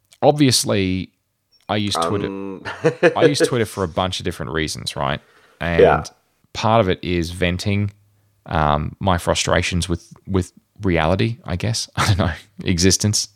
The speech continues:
Speaker 2: Mm-hmm.
Speaker 1: And another is, uh, it's an opportunity to engage with listeners. And it's been good for that.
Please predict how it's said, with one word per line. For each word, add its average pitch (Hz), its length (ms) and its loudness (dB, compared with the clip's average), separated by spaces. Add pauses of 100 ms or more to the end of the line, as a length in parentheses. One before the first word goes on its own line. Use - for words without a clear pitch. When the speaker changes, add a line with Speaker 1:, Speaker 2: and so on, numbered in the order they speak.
(880)
Speaker 2:
Mm-hmm. 98 220 -4
Speaker 1:
And 92 500 2 (480)
another 104 380 4
is, 82 540 -2
uh, 98 180 -6
it's - 200 -6
an 101 40 -2
opportunity 87 340 -2
to 82 60 0
engage 80 500 0
with 85 220 -4
listeners. - 480 0 (800)
And 82 500 2 (540)
it's 107 180 0
been 95 200 0
good 101 240 2
for 113 100 0
that. 113 260 0